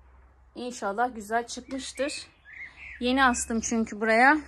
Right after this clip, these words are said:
Ve diğer güzellerim. Arkadaşlar bunun ismini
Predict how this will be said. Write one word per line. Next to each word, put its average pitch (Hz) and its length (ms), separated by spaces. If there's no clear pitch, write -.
Ve 277 220
diğer 262 420
güzellerim. 220 720
Arkadaşlar 302 680
bunun 320 220
ismini 330 480